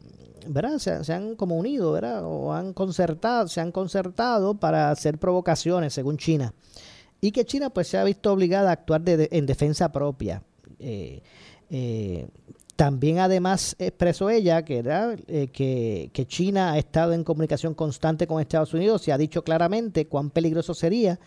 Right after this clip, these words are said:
que se efectuara la visita. "Cualquier, eh, contramedida que tome China será justificada e innecesaria frente a la conducta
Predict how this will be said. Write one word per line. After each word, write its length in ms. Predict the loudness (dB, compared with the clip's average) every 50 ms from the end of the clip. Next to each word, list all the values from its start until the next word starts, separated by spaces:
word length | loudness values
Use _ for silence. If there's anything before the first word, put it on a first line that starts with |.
| _ _ _ _
que 120 | -2 -2 -2
se 140 | -2 -4 -6
efectuara 440 | -6 -6 -8 -6 -4 -2 0 0
la 100 | 2 2
visita. 480 | 2 0 0 0 -2 -2 -2 -4 -6 -6 _ -16 -20 -20 -20 -20 -20 -20 _ -4
"Cualquier, 720 | 0 2 2 2 0 2 4 6 6 6 6 4 0 -4 _ _ -6
eh, 200 | -2 -2 -2 -2
contramedida 800 | -2 -2 -2 -2 0 2 2 2 2 0 0 0 2 2 2 2
que 140 | 0 -2 -4
tome 320 | -2 -4 -2 -2 -2 -4
China 500 | -2 -2 -2 0 0 0 -2 -2 -4 -8 _ _ _ _ _ _
será 320 | -14 -4 -2 0 2 2 2
justificada 760 | 2 0 -2 0 -2 -2 0 0 -4 0 2 2 4 4 2
e 40 | 2
innecesaria 1040 | 2 0 0 0 0 0 0 -4 -6 -4 -2 -2 0 0 -2 -2 -6 -6 -8 -12 _ -12
frente 480 | -6 -4 -2 -2 -2 -2 -4 -2 -2
a 60 | -2 0
la 120 | -2 -2
conducta 680 | -4 -6 -6 -4 -2 -4 -4 -4 -6 -2 -2 -2 -2 -2